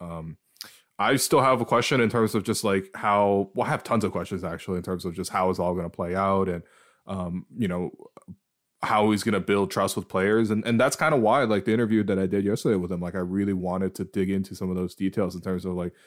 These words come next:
what is player, you know, development mean to you and sort of what makes players successful, what doesn't make them successful, and, um,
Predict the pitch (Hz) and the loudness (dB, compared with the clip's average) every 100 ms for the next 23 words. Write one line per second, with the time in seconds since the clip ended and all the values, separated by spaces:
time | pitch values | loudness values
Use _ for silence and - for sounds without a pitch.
0 | _ _ 95 107 107 104 - 101 98 - | _ _ -2 2 2 2 2 2 2 0
1 | - - 107 95 87 85 - - 95 92 | -8 -12 -6 -4 -4 -6 -12 -6 0 0
2 | 90 92 95 95 90 95 92 87 - 92 | 0 -2 -2 -2 -2 0 0 -4 -6 -6
3 | 87 101 - 90 98 - - - 98 95 | -2 -2 -2 -4 -4 -6 -6 -2 0 0
4 | - - 92 - 85 90 - 95 95 90 | -4 -4 -4 -2 -4 -4 -2 -2 -2 -4
5 | 92 90 95 95 90 - 85 85 82 - | -8 -10 -8 -6 -6 -6 -6 -6 -8 -10
6 | - - _ - 98 95 90 85 85 | -20 -20 _ -2 0 2 2 0 -4